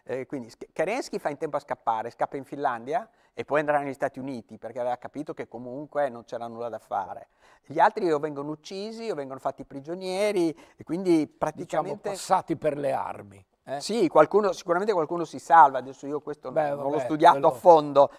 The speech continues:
Speaker 1: eh, però, eh, ci sono un paio di immagini che si vedono appunto questi rivoluzionari
Speaker 2: Ecco.
Speaker 1: all'assedio del Palazzo d'Inverno.
Speaker 2: E questo invece è un altro personaggio importante,
Speaker 1: Questo fa parte
Speaker 2: no?
Speaker 1: del discorso prima, però
Speaker 2: Sì.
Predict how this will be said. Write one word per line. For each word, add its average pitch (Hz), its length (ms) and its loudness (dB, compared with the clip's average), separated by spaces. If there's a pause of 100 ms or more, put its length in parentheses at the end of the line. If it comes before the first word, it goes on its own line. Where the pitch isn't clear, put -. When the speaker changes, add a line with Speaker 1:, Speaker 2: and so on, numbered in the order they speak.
(260)
Speaker 1:
eh, 135 140 -6
però, 156 540 6
eh, 127 540 -6
ci 151 140 -4
sono 160 140 2
un 156 80 0
paio 160 160 4
di 175 60 -2
immagini 185 580 4
che 147 100 -2
si - 140 -10
vedono 151 300 0
appunto 151 340 -4
questi 147 260 -2
rivoluzionari 160 880 0 (120)
Speaker 2:
Ecco. 123 260 -10
Speaker 1:
all'assedio 160 520 -2
del 156 120 0
Palazzo 139 360 0
d'Inverno. 120 680 -8
Speaker 2:
E 190 140 -4
questo 220 320 0
invece 226 720 -4 (260)
è 156 80 -4
un 151 160 -4
altro 156 300 0
personaggio 135 920 -4 (220)
importante, 135 440 -2
Speaker 1:
Questo 214 120 0
fa 185 140 8
parte 170 360 4
Speaker 2:
no? 151 60 -2
Speaker 1:
del 139 140 -8
discorso 131 400 -6
prima, 120 300 -10
però 165 280 8
Speaker 2:
Sì. 143 120 -6